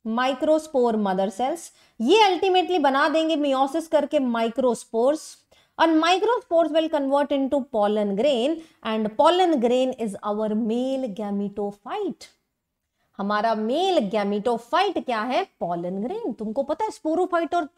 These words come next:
gametophyte दो बॉडीज होती हैं। वैसे तो ये स्पोरोफाइट का हिस्सा है, but ultimately gametophyte भी तो बनाना है, क्योंकि उसी के अंदर ही तो गैमीट बनेंगे, है ना? उसी के अंदर ही तो गैमीट बनेंगे। ठीक है जी, यस। तो जब तक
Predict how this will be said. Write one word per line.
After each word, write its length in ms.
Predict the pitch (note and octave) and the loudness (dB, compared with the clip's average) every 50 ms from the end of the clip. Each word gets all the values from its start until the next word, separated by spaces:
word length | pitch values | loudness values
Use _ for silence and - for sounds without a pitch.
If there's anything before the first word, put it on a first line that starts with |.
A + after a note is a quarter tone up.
| - | -2
gametophyte 500 | D4+ D4+ D4 D#4+ D4 F4+ D#4+ E4+ E4 C4+ | -2 0 0 0 0 0 0 2 2 2
दो 120 | A#3 D4+ D#4+ | 2 2 2
बॉडीज 340 | C#4 D4+ D4+ C#4+ D#4 C4+ D4 | 2 2 2 2 2 0 0
होती 240 | C4 A#3+ C#4+ C#4 | 0 -2 -2 -6
हैं। 80 | C#4+ C#4+ - - - - - _ | -8 -10 -12 -18 -20 -20 -4 _
वैसे 220 | - C#4+ C#4+ - F4+ | 2 2 4 4 2
तो 100 | C#4+ F4 | 4 4
ये 140 | F4 E4+ E4+ | 2 2 0
स्पोरोफाइट 560 | - - E4 D#4+ E4+ E4+ - E4 D#4+ E4+ - | 0 0 2 2 2 4 4 2 2 2 2
का 100 | - E4 | 2 2
हिस्सा 240 | D#4+ D4+ - - E4 | 2 2 0 0 0
है, 60 | C#4 | 2
but 140 | D4+ C#4 D4+ | 2 4 4
ultimately 460 | D#4+ D4+ - F#4 E4+ E4+ D4 D#4 D4 B3+ | 2 2 2 0 0 0 0 0 2 4
gametophyte 520 | C#4+ C#4 D4+ - F4+ D#4 E4+ D#4 D4+ B3+ | 4 4 4 2 2 2 2 2 2 0
भी 80 | C#4+ D4 | 0 0
तो 100 | D#4 B3+ | 0 0
बनाना 300 | C4+ B3+ D#4 F#4+ G#4 G#4+ | 0 0 2 2 2 0
है, 120 | F4 C4 - - - _ - | -2 -4 -6 -12 -18 _ -2
क्योंकि 200 | E4 D4+ E4+ F#4+ | 2 6 8 8
उसी 200 | G4 D#4 G#4+ A4 | 8 8 8 6
के 100 | E4+ F#4+ | 6 4
अंदर 220 | F4 E4 E4 F4 | 2 2 2 2
ही 120 | E4+ E4 E4 | 2 2 0
तो 120 | - D#4+ | 0 0
गैमीट 460 | B3 C4 B3+ A#3+ A#3+ A#3+ B3 A#3 - A3+ | 2 2 2 2 2 2 2 0 0 -2
बनेंगे, 500 | F#3 F#3+ F#3+ G3 G3+ G3 G3 B3+ G4 A4 F4+ A3 F#3+ - _ _ _ _ - | -2 0 0 0 2 2 4 4 4 4 4 2 -2 -4 _ _ _ _ -2
है 60 | A#3 | 0
ना? 160 | F4+ A4 A#4+ - - - _ _ | 2 2 0 -2 -6 -16 _ _
उसी 220 | - F4+ - A#4 A#4+ E4+ | -2 4 6 6 6 6
के 80 | F#4 D#4+ | 6 4
अंदर 300 | C#4+ C4+ C#4 C#4 D#4 C#4+ | 4 4 4 4 4 4
ही 140 | C4 C#4 | 2 2
तो 200 | B3+ D4+ F#4+ A#4 A#4 - _ _ - G#3+ | 4 4 4 4 4 0 _ _ -2 0
गैमीट 500 | G3+ G#3+ G#3 G3+ G#3+ B3+ D#4+ F4+ - D#4+ | 2 2 2 2 4 4 2 2 2 0
बनेंगे। 720 | G#3 G3+ F#3+ F#3 A3 C#4+ F#4+ A4 D#4+ A#3+ F3+ G3 F3+ C3+ - _ _ _ _ _ _ _ - | 0 0 2 2 2 2 2 2 0 -2 -2 -2 -4 -4 -6 _ _ _ _ _ _ _ 2
ठीक 120 | E4+ E4+ | 2 4
है 60 | G#4 G4 | 4 4
जी, 120 | G#4 G#4+ G#4+ G#4+ - _ - | 4 2 0 -4 -10 _ -2
यस। 360 | F#3 D4 F#4 - - - - - _ _ _ _ _ _ _ _ - | 2 2 2 2 -2 -10 -18 -20 _ _ _ _ _ _ _ _ 4
तो 140 | A#4+ G#4 B3+ | 4 6 6
जब 240 | - E4+ D#4+ C#4+ F#4 | 6 4 4 4 2
तक 260 | - - C5 - - | 2 2 2 2 2